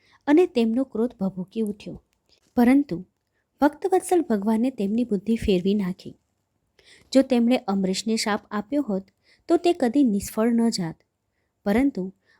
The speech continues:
વાણીથી શાપ દેવાને બદલે દુર્વાસા મુનિએ કૃત્યા ઉત્પન્ન કરી. કૃત્યાને તેમણે રાજાને બાળી નાખવા પ્રેરી.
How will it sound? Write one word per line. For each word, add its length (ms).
વાણીથી 560
શાપ 340
દેવાને 400
બદલે 460
દુર્વાસા 520
મુનિએ 320
કૃત્યા 480
ઉત્પન્ન 380
કરી. 320
કૃત્યાને 500
તેમણે 320
રાજાને 460
બાળી 340
નાખવા 340
પ્રેરી. 500